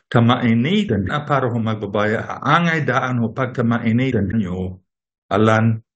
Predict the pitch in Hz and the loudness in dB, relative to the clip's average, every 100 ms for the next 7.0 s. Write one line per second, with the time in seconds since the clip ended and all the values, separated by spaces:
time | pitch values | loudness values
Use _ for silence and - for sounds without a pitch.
0 | - 110 104 98 92 90 - 95 90 87 | 0 4 4 2 -2 -6 -6 -2 0 2
1 | 95 92 90 _ _ _ _ - 147 156 | 2 0 -4 _ _ _ _ 2 2 2
2 | 185 151 147 139 127 135 131 139 156 - | -2 0 0 0 -4 -2 -2 -2 -2 -2
3 | 156 131 104 80 87 _ _ _ _ _ | -2 0 0 -4 -12 _ _ _ _ _
4 | _ _ _ - 107 117 117 113 117 123 | _ _ _ -4 -2 0 0 0 0 2
5 | 127 160 170 156 151 151 147 135 120 113 | 4 4 2 0 -4 -4 -2 -2 0 0
6 | 104 90 69 73 76 117 110 147 160 151 | -2 -6 -8 -10 -2 2 6 8 6 2